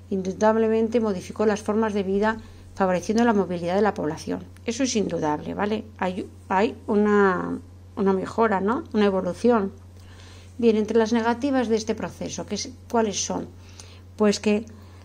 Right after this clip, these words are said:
la cesión de las concesiones se, se otorgaron a compañías extranjeras que importaban el material ferroviario, por lo que la construcción de la red española apenas estimuló la industria siderúrgica nacional,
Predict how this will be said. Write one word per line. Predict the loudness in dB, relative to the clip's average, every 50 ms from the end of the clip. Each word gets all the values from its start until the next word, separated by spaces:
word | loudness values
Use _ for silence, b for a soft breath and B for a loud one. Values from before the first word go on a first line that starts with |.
| B -4
la | 0 2 2 2 2
cesión | 2 2 0 0 0 0 0 2 2 4 4 4 4
de | 2
las | 2 0 0
concesiones | 0 -2 -4 -4 -4 -6 -2 0 2 2 2 0 0
se, | -2 -2 -2 0 0 0 0 -2 -2 -4 -4 -6 -6 -8 -10
se | -10 -6 -2 0 2 2 2
otorgaron | 2 0 -2 -2 0 0 2 2 2 2
a | 0 0 -2 -2
compañías | -4 -4 -4 -4 -2 0 0 0 0 0 -2 -4
extranjeras | -8 -12 -12 -14 -14 -14 -12 -10 -10 -10 -10 -10 -12 -16 -18 -20 -20 -20 B B B B B B B B B B B
que | -4 -2
importaban | -2 0 0 -2 0 2 2 2 4 4
el | 2 2
material | 2 2 0 -2 -4 -4 -4 -6
ferroviario, | -6 -6 -8 -8 -8 -6 -6 -6 -6 -6 -8 -10 -12 -14 B B B B B B B
por | -2 0
lo | 0 0 0
que | -2 -6
la | -6
construcción | -6 -6 -8 -6 -6 -8 -4 0 2 2 2
de | 2
la | 2 0 0
red | -2 -2 -2
española | -4 -4 -2 -2 0 0 0 2 0 0 0 -4 B B B B B B B
apenas | -10 -4 0 0 0 0 0 -4
estimuló | -6 -6 0 2 2 2 2 4 4 4
la | 4 4 2
industria | 0 -2 -4 -8 -8 -4 -2 -2 -2
siderúrgica | 0 0 0 0 2 0 -2 -4 -6 -14 -6 -2 0 0
nacional, | 0 0 -2 -4 -8 -6 -4 -4 -4 -4